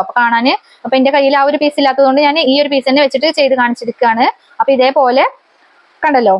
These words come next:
അപ്പൊ നമ്മുടെ സ്ലീവ് ഇവിടെ റെഡി ആയിട്ടുണ്ട്. ഇനി നമുക്ക് ഇതിന്റെ സ്ലീവ് ഒന്ന് അറ്റാച്ച് ചെയ്ത് കൊടുത്താൽ മാത്രം മതി.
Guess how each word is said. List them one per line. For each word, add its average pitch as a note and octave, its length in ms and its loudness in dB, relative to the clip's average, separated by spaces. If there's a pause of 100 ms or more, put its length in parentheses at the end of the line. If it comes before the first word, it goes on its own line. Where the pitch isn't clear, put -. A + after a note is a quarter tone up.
(220)
അപ്പൊ - 160 -2
നമ്മുടെ C#4 260 0
സ്ലീവ് C4 280 2
ഇവിടെ B3+ 260 0
റെഡി A#3+ 220 0
ആയിട്ടുണ്ട്. A3+ 360 0 (320)
ഇനി C4 160 2
നമുക്ക് C4+ 200 0
ഇതിന്റെ D4 220 0
സ്ലീവ് B3+ 300 2
ഒന്ന് D4+ 120 2 (360)
അറ്റാച്ച് A#3 280 -4
ചെയ്ത് C4+ 140 0
കൊടുത്താൽ B3+ 320 -2
മാത്രം A3+ 380 0
മതി. B3 200 0